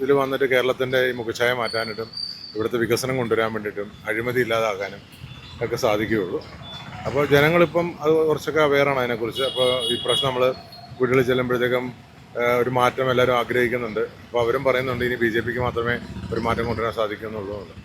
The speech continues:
അപ്പോൾ അങ്ങനെ അത്രയും മാത്രം ജനങ്ങൾ ബോധവാന്മാരായിട്ടുണ്ട്.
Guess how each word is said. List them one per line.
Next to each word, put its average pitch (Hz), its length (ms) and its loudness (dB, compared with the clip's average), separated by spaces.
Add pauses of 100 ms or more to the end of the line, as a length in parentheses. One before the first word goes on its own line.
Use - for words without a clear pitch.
(280)
അപ്പോൾ - 120 -4
അങ്ങനെ 147 180 -2
അത്രയും 165 200 0
മാത്രം 165 220 -2
ജനങ്ങൾ 156 220 0
ബോധവാന്മാരായിട്ടുണ്ട്. 147 920 2